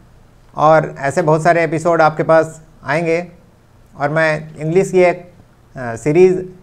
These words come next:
शुरू कर रहा हूं आज से। और यह किन के लिए है? सबसे पहले मैं आप लोगों को इस चैनल का उद्देश्य बताना चाहूँगा कि किन के लिए मैं यह चैनल लेकर आया हूँ। तो देखिए,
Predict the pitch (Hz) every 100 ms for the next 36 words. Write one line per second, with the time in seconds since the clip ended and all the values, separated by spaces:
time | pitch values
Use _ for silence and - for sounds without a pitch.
0 | - 156 165 165 151 160 156 156 143 160
1 | 165 - - _ _ _ _ _ _ _
2 | _ _ - - 156 185 208 196 170 190
3 | 170 135 104 98 - 165 160 190 185 185
4 | 185 180 175 170 - - - - _ _
5 | 147 160 170 170 180 185 185 160 160 165
6 | 165 147 170 160 151 151 156 156 147 156
7 | 135 143 - _ 143 - 160 156 185 170
8 | 160 156 156 - - 143 147 147 - -
9 | 143 139 131 123 139 - - 120 113 110
10 | 113 135 131 143 170